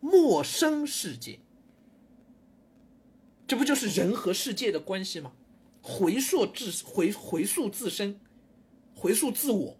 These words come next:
和展望世界之间的关系，这两者之间的关系其实是非常辩证的。一个人只有自我，他可能会隔绝世界，比如陶渊明。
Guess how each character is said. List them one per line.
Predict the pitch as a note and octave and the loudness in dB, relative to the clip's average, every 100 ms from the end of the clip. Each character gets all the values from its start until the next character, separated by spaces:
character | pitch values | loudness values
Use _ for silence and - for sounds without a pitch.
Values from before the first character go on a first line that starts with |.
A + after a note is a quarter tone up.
| - | -10
和 | - G3+ | -2 0
展 | G#3 G#3 C3+ C#3+ | 0 -6 -4 0
望 | G3 D3+ | 0 0
世 | - E3+ | -6 -6
界 | - B2 | -6 -6
之 | - | -8
间 | - A#2+ | -14 -14
的 | |
关 | A#2+ A2 | -14 -16
系， | - - _ _ - _ - - _ - _ - - _ _ - - | -16 -16 _ _ -20 _ -20 -20 _ -20 _ -20 -20 _ _ -20 4
这 | F#4+ | 6
两 | D4 B3 | 8 6
者 | D4+ G3+ | 4 0
之 | G#3 | -2
间 | C#4+ | -4
的 | A#3 | -2
关 | A#3+ | -2
系 | D4 G3+ | -2 -4
其 | - | -4
实 | B3 C4+ | -4 -6
是 | |
非 | A3 E4 | -4 -4
常 | D4+ F3+ | -4 -4
辩 | F#3 C#3 | -4 -4
证 | C#3+ A#2 | -4 -10
的。 | G2 _ - - _ _ _ _ _ - - | -14 _ -20 -20 _ _ _ _ _ -10 0
一 | C4 | 2
个 | D4+ | 4
人 | A#3+ | 2
只 | C#4 F3+ C#4+ | 2 2 4
有 | B3+ | 4
自 | D#3 - | 2 0
我， | G#3 C#3+ - _ | 2 0 -4 _
他 | - | -8
可 | C#4 - | -6 -4
能 | C3 A#2+ | -4 -4
会 | F#3 | -6
隔 | G3+ - F3 | -4 0 0
绝 | G3+ B2 | 0 -4
世 | - B2 | -6 -8
界， | A#2 F#2+ | -10 -12
比 | - | -10
如 | B2+ | -10
陶 | D#3+ B2 | -8 -8
渊 | C3+ | -8
明。 | A#2+ | -10